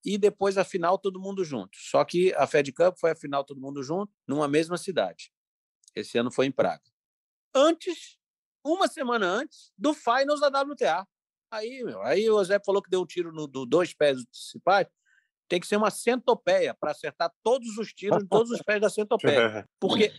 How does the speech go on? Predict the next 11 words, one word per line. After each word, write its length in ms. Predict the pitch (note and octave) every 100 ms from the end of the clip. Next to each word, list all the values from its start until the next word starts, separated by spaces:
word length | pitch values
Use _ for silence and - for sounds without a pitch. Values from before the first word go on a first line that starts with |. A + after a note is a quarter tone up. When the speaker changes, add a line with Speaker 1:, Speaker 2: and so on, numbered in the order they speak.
| B3+
Speaker 1:
uma 260 | E4 F4
semana 400 | C4+ G#3+ C4 D4+
antes, 460 | A3 A#3+ A#3 - - _ _ _ _ _ _ _ _ -
uma 500 | D4+ F4 E4+ D#4 C4 _ -
única 600 | D4 F4+ F4+ D#4+ B3+ C4
jogadora 680 | A3+ B3 A3+ F3+ G#3 A3 E3
top 360 | - F3+ E3 -
ten 260 | F3 E3+
apareceu 560 | D3+ - C#3+ C3 - C3
nesse 180 | B2+ -
torneio, 480 | A#2 G#2+ G#2+ A2